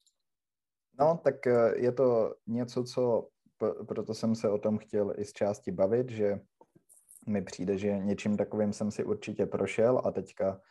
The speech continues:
jako kdybych udělal krok zpátky a řekl si jako, eh, to asi není nejlepší způsob a trošku jako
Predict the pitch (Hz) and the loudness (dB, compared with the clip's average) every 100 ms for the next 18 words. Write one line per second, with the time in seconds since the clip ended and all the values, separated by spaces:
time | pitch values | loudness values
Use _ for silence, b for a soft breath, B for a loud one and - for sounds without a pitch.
0 | b - 95 101 95 92 92 95 - 98 | b -8 -6 -4 -4 -4 -2 -4 -4 0
1 | 95 92 - 104 - - 90 90 - 110 | 0 0 -2 -4 -6 -6 -4 -4 -6 -6
2 | 113 123 b b b b - 95 92 - | -6 -10 b b b b -10 -8 -6 -4
3 | 90 95 - 92 92 - 92 92 95 _ | -4 -6 -6 -6 -6 -6 -4 -6 -8 _
4 | b b b _ - - - - - - | b b b _ -20 -14 -12 -8 -6 -6
5 | - 104 92 87 92 95 101 104 110 110 | -6 -6 -6 -6 -4 -2 -2 0 -2 -2
6 | - 110 - 117 - 117 113 92 98 95 | -6 -10 -10 -12 -6 -6 -4 -6 -6 -6
7 | - 101 95 95 101 95 | -6 -4 -4 -2 -4 -4